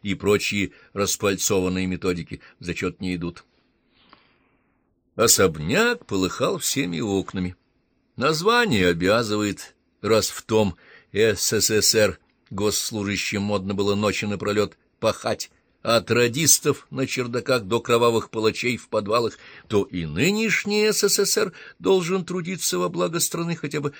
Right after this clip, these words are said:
до программы "Время". Я расплатился, с трудом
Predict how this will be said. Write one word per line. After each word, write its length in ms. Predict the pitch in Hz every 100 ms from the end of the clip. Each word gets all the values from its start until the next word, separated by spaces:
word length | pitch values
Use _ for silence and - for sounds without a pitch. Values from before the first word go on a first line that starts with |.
| -
до 80 | -
программы 500 | 139 143 131 143 139
"Время". 380 | 131 127 127 127 - _ _ _ _ _ _ _ _ _ _ _ _ _ -
Я 120 | 233
расплатился, 1040 | 226 - 135 117 - 147 185 185 - - 151
с 120 | -
трудом 480 | 139 139 147 156